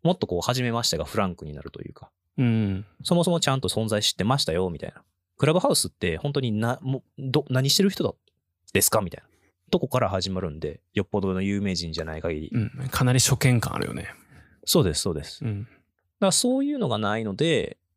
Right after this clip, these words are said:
Speaker 1: まあ、居心地いい人たちにとってはすごく居心地のいいスペースになり得るのかなと思ったりはします。
Speaker 2: じゃあ、身内用って感じか、基本的には。
Speaker 1: うん、今のところはそんな感じですかね。
Speaker 2: うんう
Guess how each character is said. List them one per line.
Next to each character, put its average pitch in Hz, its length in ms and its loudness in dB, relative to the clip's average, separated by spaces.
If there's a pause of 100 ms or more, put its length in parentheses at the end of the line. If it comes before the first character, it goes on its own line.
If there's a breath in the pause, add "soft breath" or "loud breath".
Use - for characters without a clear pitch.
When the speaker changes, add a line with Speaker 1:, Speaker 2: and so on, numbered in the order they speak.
Speaker 1:
ま 69 560 -2
あ、 50 100 -20 (100)
居 190 100 0
心 220 300 -2
地 151 260 0
い 113 60 2
い - 20 -2
人 - 160 -8
た 117 140 -2
ち - 120 -2
に 90 80 -4
と 87 100 -6
っ - 40 -8
て - 140 0
は 92 60 2
す - 120 -2
ご - 140 -2
く 95 100 0
居 101 60 2
心 101 240 -2
地 104 80 -4
の 90 120 -2
い 82 100 -2
い - 20 -4
ス - 100 -2
ペ 104 140 2
ー - 20 -2
ス - 140 -4
に 82 80 -4
な 82 80 -2
り 85 80 0
得 92 80 2
る 104 60 0
の 76 80 -2
か 98 120 -2
な 165 180 0
と - 100 -2
思 101 100 -2
っ 76 120 -8
た 202 120 0
り - 80 0
は - 60 -4
し - 140 -2
ま 73 80 -12
す。 - 220 -12 (500 loud breath)
Speaker 2:
じ - 140 0
ゃ - 20 4
あ、 98 40 4
身 120 160 6
内 165 240 2
用 160 100 4
っ - 80 0
て - 100 2
感 101 200 4
じ 110 100 4
か、 92 320 2
基 - 100 2
本 92 160 4
的 90 200 2
に 87 80 0
は。 - 240 -2 (500)
Speaker 1:
う 147 80 2
ん、 147 400 0
今 240 400 2
の 311 180 0
と 320 220 -4
こ 294 240 -2
ろ 294 160 2
は 220 160 6
そ - 160 0
ん 190 180 2
な 165 140 4
感 139 320 0
じ 117 80 2
で 107 80 2
す - 100 -2
か 69 140 -8
ね。 156 640 0
Speaker 2:
う - 20 4
ん - 40 2
う 95 40 2